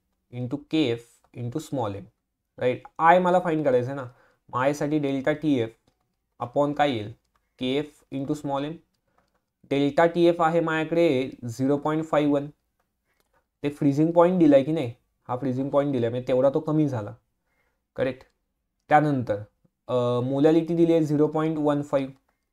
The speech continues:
आणि इलि-, क्रायोस्कोपिक कॉन्स्टंट पण सांगितलाय वन पॉइंट एट सिक्स, करेक्ट? सगळा,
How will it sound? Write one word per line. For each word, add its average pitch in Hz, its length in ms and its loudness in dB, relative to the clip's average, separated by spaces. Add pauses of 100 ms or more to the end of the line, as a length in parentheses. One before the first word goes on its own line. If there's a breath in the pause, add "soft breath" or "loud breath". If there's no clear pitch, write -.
(560)
आणि 143 460 -4 (320)
इलि-, 160 340 6
क्रायोस्कोपिक 165 560 2
कॉन्स्टंट 151 440 -4
पण 151 120 -4
सांगितलाय 127 400 -6
वन 127 260 -6
पॉइंट 131 320 -6 (400)
एट 113 180 -10
सिक्स, - 300 -12 (1700)
करेक्ट? 156 280 -2 (500)
सगळा, 156 420 4